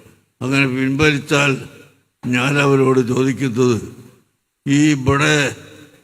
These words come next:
പത്ര പ്രവർത്തകർ ചോദിക്കുമ്പോ മാത്രം പിൻവലിച്ചാൽ മതിയോ? എന്താ ജമാഅത്ത് ഇസ്ലാമിയുടെ ബുക്ക് ഉണ്ടല്ലോ, അവരുടെ ബുക്ക് സ്റ്റാളിൽ വെക്കുന്നത്, പുതിയ ഇസ്ലാം മതം, പഴയ ഇസ്ലാം മതം എന്ന്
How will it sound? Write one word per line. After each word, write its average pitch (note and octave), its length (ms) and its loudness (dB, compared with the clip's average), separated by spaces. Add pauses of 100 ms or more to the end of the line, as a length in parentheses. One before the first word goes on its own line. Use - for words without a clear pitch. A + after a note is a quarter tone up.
(280)
പത്ര B2 340 -2 (920)
പ്രവർത്തകർ C3 580 -2 (100)
ചോദിക്കുമ്പോ B2 560 -2 (600)
മാത്രം D3 480 0
പിൻവലിച്ചാൽ C#3 640 2
മതിയോ? B2+ 340 -2 (640)
എന്താ C3+ 180 -2 (120)
ജമാഅത്ത് C#3 500 2
ഇസ്ലാമിയുടെ C#3+ 680 0 (100)
ബുക്ക് B2+ 380 -6 (760)
ഉണ്ടല്ലോ, B2 340 0 (100)
അവരുടെ B2 380 -2
ബുക്ക് A#2 320 -4
സ്റ്റാളിൽ B2+ 400 -2
വെക്കുന്നത്, G#2 440 -8 (540)
പുതിയ C#3 280 2 (160)
ഇസ്ലാം C3+ 460 0
മതം, A#2 300 -2 (560)
പഴയ C3+ 320 2 (100)
ഇസ്ലാം B2+ 440 -2
മതം G#2+ 280 -6 (560)
എന്ന് D3+ 140 0